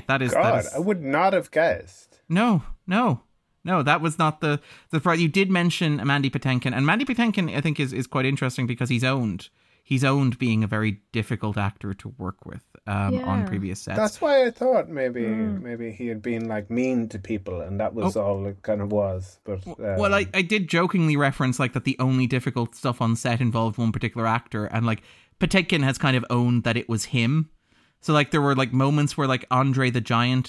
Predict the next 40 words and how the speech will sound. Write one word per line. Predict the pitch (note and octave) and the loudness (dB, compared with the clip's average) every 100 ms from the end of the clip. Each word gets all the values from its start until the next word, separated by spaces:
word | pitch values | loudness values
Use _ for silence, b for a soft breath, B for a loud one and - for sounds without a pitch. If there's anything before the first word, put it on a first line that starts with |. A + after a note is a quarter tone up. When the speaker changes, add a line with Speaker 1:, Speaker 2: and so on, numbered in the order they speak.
| - | -2
Speaker 1:
who | A#2 A2+ | 0 0
is | G2+ - A2 _ | -2 -6 -14 _
great | - B2 B2+ | -2 2 4
in | A#2+ | 4
the | A#2+ | 4
movie | A#2+ A#2 A#2 A2+ A2 | 4 2 4 2 2
and | G2+ | 0
is, | G#2+ G2+ | 0 -2
like, | G#2 | -4
a | A2 | -4
French, | - A2+ G#2 | -2 0 -2
he's | - A#2+ | -4 -4
a | A2+ | -2
French | A#2 A2+ | -2 -2
wrestler. | A#2+ B2 - B2+ A#2+ A#2 B B B | -2 -4 -4 -4 -2 -4 B B B
English | C#3+ C#3 C3 | 4 4 2
is | B2+ | 0
not | B2+ A#2 | 0 0
his | A#2+ | 0
first | - A#2 - | -2 -4 0
language. | A#2 B2 A#2+ - | 0 2 0 0
He's | A2+ A#2 | -2 2
not | A#2 A2+ - | 2 2 0
a | A2 A2 G#2 | -2 -2 0
professional | A2 A#2 G#2+ A#2 G#2+ | -2 -2 -2 -2 -4
screen | - A#2 A2 | -2 0 2
actor, | A2+ - A#2+ | 0 -2 -6
even | G#2+ G#2+ | -2 -2
though | G#2 | -2
he's | G#2 G#2+ | -2 -2
a | |
wrestler. | G#2 B2+ - A#2 F2+ - B B - | -2 -2 -2 -8 -8 -10 B B 0
But | |
he | D3 | 2
was | E3 D3+ | 4 2
having | D3 C3+ B2 | 2 2 2
difficulty | C3+ D3+ D#3 D3 D3+ | 0 -2 -2 0 0
remembering | B2+ B2 A2+ A#2+ A#2+ B2 A#2 | 2 2 2 2 0 2 2
his | A2+ A2 | 0 2
lines. | G#2+ A2+ D3+ G3 - | 0 2 0 -2 -4